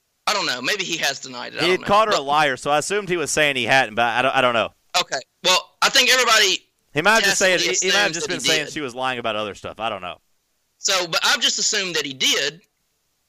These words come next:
Speaker 1: And so he's calling a woman he slept with horse face from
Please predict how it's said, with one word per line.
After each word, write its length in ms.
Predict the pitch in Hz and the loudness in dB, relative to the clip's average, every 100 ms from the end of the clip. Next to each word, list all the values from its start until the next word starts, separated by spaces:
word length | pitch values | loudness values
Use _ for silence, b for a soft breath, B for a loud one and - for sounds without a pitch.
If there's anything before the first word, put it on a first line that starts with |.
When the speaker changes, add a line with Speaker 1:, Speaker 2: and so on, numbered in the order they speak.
| _ - | _ -6
Speaker 1:
And 180 | 170 165 | -6 -4
so 480 | 190 180 175 165 151 _ _ _ _ _ _ | -4 -2 -4 -6 -12 _ _ _ _ _ _
he's 200 | 165 190 | -6 -4
calling 300 | - 208 202 | -2 -2 -2
a 40 | 180 | -4
woman 300 | 196 202 185 | -6 -6 -4
he 80 | 170 | -4
slept 380 | - 185 - | -4 -4 -6
with 340 | 160 143 139 _ _ _ _ _ _ - | -6 -6 -8 _ _ _ _ _ _ -14
horse 360 | 147 226 202 - | -6 -2 -2 -2
face 480 | 170 160 151 127 | -2 0 -2 -4
from 540 | - 202 170 165 156 | -4 -4 -2 -2 -4